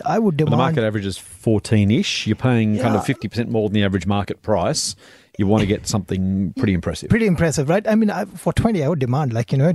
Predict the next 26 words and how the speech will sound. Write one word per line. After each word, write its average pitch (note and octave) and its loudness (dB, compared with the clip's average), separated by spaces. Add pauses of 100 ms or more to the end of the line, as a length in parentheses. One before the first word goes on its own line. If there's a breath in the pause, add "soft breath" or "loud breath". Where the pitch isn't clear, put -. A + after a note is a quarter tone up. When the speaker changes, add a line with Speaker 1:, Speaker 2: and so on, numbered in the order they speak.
Speaker 1:
a C3+ -2
twenty D#3 2
percent, C3 0
uh, C3 0 (440)
maybe B2+ 2
a C#3 0
fif-, F#3+ -4
fifteen F3+ 0
to D#3+ 0
twenty D#3+ 0
percent D3 0
earnings D3+ 2
growth C3 2 (100)
for, A#2 2 (280)
<laughs> - -6
for E3+ 0
the C#3+ 0
next C#3 0
little C3 4
while. G#2+ -2 (400 loud breath)
Speaker 2:
You're G2 2
a - 0
hard F2 0
Speaker 1:
Uh, - -6
Speaker 2:
man. F2 -6 (180)
Speaker 1:
uh, D#3 0